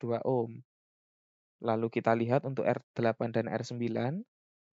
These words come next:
disusun secara seri juga, kita tuliskan R S dua. Ini adalah hambatan pengganti untuk R delapan dan R sembilan,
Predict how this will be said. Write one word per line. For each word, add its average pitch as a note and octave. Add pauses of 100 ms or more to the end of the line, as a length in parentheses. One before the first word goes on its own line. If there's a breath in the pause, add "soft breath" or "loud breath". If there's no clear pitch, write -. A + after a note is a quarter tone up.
disusun A#2+
secara A2+
seri A2+
juga, A#2+
kita C3
tuliskan A#2+
R -
S A#2+
dua. A#2 (640)
Ini A#2+
adalah A#2
hambatan A2+
pengganti A2
untuk A#2
R A2
delapan A2+
dan A2
R A2+
sembilan, A#2